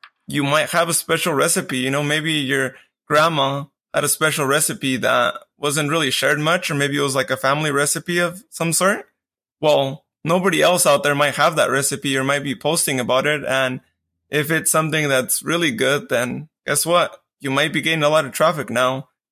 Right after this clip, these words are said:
because you're sharing this unique piece of content that hasn't really been shared before. So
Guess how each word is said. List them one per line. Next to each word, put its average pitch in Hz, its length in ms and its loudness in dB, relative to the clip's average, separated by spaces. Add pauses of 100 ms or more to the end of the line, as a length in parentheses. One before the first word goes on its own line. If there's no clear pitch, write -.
because 135 460 0
you're 147 140 2
sharing 147 420 2
this 135 260 0
unique 135 380 -2
piece 139 160 -2
of 120 120 -8
content 143 460 0
that 120 280 0 (360)
hasn't 151 260 0
really 156 160 0
been 135 180 0
shared 156 280 0
before. 131 360 -2
So 135 360 -2